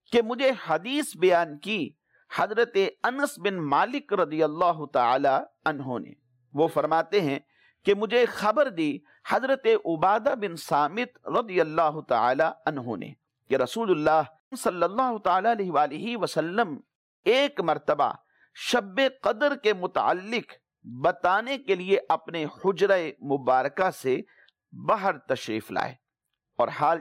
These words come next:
کیا تھا؟ فَتَلَاهَا رَجُلَانِ مِنَ الْمُسْلِمِينَ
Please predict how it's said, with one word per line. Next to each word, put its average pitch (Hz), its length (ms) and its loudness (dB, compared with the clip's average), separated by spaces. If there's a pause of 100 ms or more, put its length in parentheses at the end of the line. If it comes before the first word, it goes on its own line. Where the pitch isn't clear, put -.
کیا 170 200 2
تھا؟ 117 260 0 (500)
فَتَلَاهَا 151 800 2 (520)
رَجُلَانِ 160 640 0
مِنَ 135 200 -4
الْمُسْلِمِينَ 120 840 -4